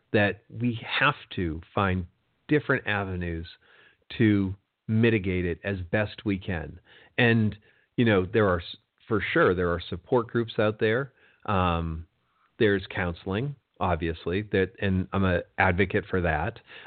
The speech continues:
Um, sometimes just talking out your stresses to a neutral third party is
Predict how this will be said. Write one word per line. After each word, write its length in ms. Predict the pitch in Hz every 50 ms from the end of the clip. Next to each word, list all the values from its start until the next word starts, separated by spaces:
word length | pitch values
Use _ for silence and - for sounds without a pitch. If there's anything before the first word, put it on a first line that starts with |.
| - -
Um, 420 | 95 95 87 82 80 76 76 82 - -
sometimes 500 | 123 123 113 131 123 117 117 117 113 110 - - _ _ _ _ _ _ _ _
just 220 | - 143 131 - -
talking 400 | - 117 120 127 - 151 139 113
out 180 | 92 90 -
your 120 | - 92 87
stresses 600 | - - - 87 80 80 - - 78 69 60 - - - - _ _ _ _ _ _ -
to 200 | - 113 104 101
a 60 | 101
neutral 420 | 101 104 113 107 - - 120 110 113 -
third 240 | 117 110 110 107 -
party 420 | - 107 123 143 120 85 80 - _ _ _ _ _ _ _ _ -
is 140 | 117 110